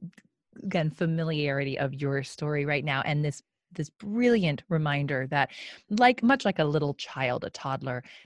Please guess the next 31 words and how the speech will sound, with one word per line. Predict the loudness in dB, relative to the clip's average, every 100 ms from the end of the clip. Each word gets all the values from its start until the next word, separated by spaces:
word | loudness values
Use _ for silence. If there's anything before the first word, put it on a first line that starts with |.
| _
you | -2 2 2
have | 2 0 2
one, | 0
I | 2 0
don't, | 4 6 6 4
but | 2
I, | 0 0
you | 2
know, | 2
I | 2
get | 2 -2
the | -2
gist | -2 0 0 2
that | 0 0
they, | -4 -2 -2 0
they | 2 2 2
get | -2 0
louder | 4 6 6 6
and | 4
louder | 4 4 4
and | 2
louder | 2 2 2
the | 0
more | -2 -2 -2
we | -4
ignore | -4 -6 -4
them, | -6 -4
right? | -2
I |
mean, | -2
I've, | -2